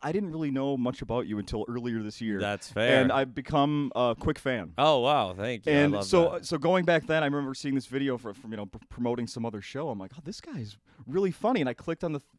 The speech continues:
Speaker 1: on something, and I was like, anyway, I connected that you were from Wisconsin, and I didn't realize
Speaker 2: Yeah.
Speaker 1: until doing my research to talk to you this week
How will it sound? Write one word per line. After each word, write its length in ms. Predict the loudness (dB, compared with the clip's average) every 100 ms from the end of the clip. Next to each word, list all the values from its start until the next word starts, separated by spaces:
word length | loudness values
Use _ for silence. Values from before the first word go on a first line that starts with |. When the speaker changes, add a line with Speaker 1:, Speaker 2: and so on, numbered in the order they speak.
| -8
Speaker 1:
on 140 | -4 -4
something, 380 | -4 -6 -4 -4
and 60 | -4
I 40 |
was 140 | -6
like, 140 | -10 -12 _ _ _ _ _ _ _ _ 0
anyway, 280 | 2 4
I 100 | 2
connected 520 | 0 -2 -2 -2 -4 -4
that 120 | -4
you 120 | -4
were 100 | -4
from 360 | -2 0 0 -2 -8
Wisconsin, 640 | -8 -4 -4 -4 -8 -14 -4
and 100 | 0
I 40 | 4
didn't 200 | 4 2
realize 320 | 4 6 6
Speaker 2:
Yeah. 100 | 6
Speaker 1:
until 440 | 4 4 6 4 -2 -8
doing 200 | -2 2
my 80 | 2
research 520 | 2 -2 -2 -4 -4
to 80 | -8
talk 280 | -2 -2 -2
to 80 | -4
you 120 | -4
this 200 | -4 -6
week 400 | -10 -10 -14